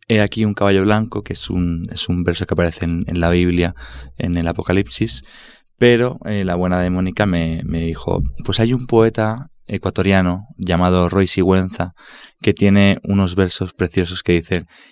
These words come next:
'Iré, que importa, caballo sea la noche'", refiriéndose a ese, mm, deseo desbocado, ¿no? A esos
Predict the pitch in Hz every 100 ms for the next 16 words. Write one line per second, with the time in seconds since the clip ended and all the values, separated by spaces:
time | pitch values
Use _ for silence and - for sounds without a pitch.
0 | _ 113 110 120 120 104 98 110 104 110
1 | 113 - - 92 92 87 95 87 85 82
2 | - - - - - 87 90 90 98 -
3 | 87 85 - 85 82 - - _ - 87
4 | 85 80 80 85 - 90 82 73 90 80
5 | 82 85 80 80 90 87 82 - -